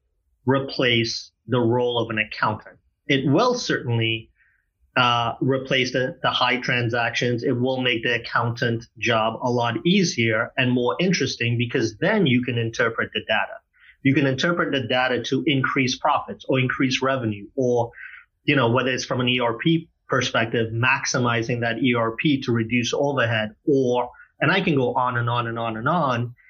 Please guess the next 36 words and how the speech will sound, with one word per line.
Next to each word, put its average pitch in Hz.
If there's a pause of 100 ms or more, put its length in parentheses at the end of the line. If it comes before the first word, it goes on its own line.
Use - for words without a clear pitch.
(120)
And 139
I 131
think 123
those 175
are 165
the 120
things 120
that 127
needs 127
to -
be 113
publicized 120
more 123
so 131
than 120 (360)
your 139
traditional 139
monotonous 123
work. 208
Now, 131 (640)
monotonous, 156
I'm 143
gonna 139
replace 131
with 123
cyclical, -
right? 123
Because 131
accounting 151
by 120
nature 120 (100)
is 123
cyclical, 120 (340)
'cause 131
it's 123
the, 123